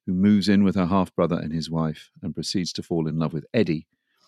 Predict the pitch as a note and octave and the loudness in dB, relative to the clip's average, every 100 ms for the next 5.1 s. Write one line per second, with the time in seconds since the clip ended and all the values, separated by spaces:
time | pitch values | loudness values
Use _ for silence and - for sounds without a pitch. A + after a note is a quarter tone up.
0 | _ _ F2+ E2 F2+ F2+ E2+ - F2 E2 | _ _ -6 -2 2 2 0 -2 0 0
1 | D#2 D2 D2 F#2 F#2 G2+ - G2 E2+ - | -2 -6 -4 0 2 0 -6 -10 -10 -6
2 | F2 - D#2 D2+ _ _ _ F2+ - - | -6 -6 -8 -10 _ _ _ -8 -8 -6
3 | F#2+ E2+ - F#2+ E2+ D2 D#2 - F2+ F2 | -6 -6 -2 -2 -2 -4 -8 -6 -2 0
4 | E2 D#2+ D#2+ E2 D#2+ D#2+ D#2+ - D#2+ C2+ | -2 -4 -6 -4 0 -2 -2 -2 -4 -4
5 | - | -12